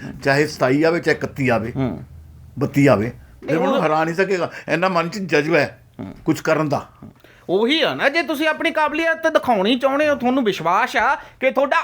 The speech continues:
Speaker 2: ਆਪਣਾ ਵੋਟ ਬੈਂਕ ਮਜ਼ਬੂਤ ਹੈਗਾ,
Speaker 1: ਪੂਰਾ,
Speaker 2: ਫਿਰ
Speaker 1: ਪੂਰਾ।
Speaker 2: ਤੁਸੀਂ ਐਮ ਐਲ ਏ ਦੀ ਇਲੈਕਸ਼ਨ
Speaker 1: ਤੁਸੀਂ
Speaker 2: ਆਜ਼ਾਦ
Speaker 1: ਦੇਖੋ,
Speaker 2: ਲੜੋ।
Speaker 1: ਤੁਸੀਂ ਦੇਖੋ, ਸ਼ੁ-, ਜੇ ਮੇਰੇ ਲੋਕੀ ਇਜਾਜ਼ਤ ਦੇਣਗੇ, ਮੈਂ ਲੜਾਂਗਾ।
Speaker 2: ਹੂੰ।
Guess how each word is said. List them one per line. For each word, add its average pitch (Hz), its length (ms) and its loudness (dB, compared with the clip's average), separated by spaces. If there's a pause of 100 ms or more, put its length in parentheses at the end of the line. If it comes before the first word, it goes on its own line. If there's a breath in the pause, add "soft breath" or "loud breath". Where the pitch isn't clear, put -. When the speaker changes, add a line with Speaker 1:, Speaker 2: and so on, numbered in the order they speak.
(100)
Speaker 2:
ਆਪਣਾ 320 340 2
ਵੋਟ 349 240 2
ਬੈਂਕ 294 260 2
ਮਜ਼ਬੂਤ 190 540 0
ਹੈਗਾ, 143 240 2
Speaker 1:
ਪੂਰਾ, 185 320 2
Speaker 2:
ਫਿਰ - 200 -12
Speaker 1:
ਪੂਰਾ। 294 180 0
Speaker 2:
ਤੁਸੀਂ 330 260 0
ਐਮ 320 180 0
ਐਲ 320 140 0
ਏ 339 60 0
ਦੀ 339 100 0
ਇਲੈਕਸ਼ਨ 311 400 0
Speaker 1:
ਤੁਸੀਂ 302 160 2
Speaker 2:
ਆਜ਼ਾਦ 226 320 2
Speaker 1:
ਦੇਖੋ, 269 140 2
Speaker 2:
ਲੜੋ। 247 400 0
Speaker 1:
ਤੁਸੀਂ 185 300 2
ਦੇਖੋ, 180 360 0
ਸ਼ੁ-, 113 560 -6 (140)
ਜੇ 160 160 2 (160)
ਮੇਰੇ 180 400 2 (160)
ਲੋਕੀ 143 400 -2
ਇਜਾਜ਼ਤ 185 380 2
ਦੇਣਗੇ, 208 300 0
ਮੈਂ 220 120 2
ਲੜਾਂਗਾ। 277 460 2 (120)
Speaker 2:
ਹੂੰ। 143 240 -2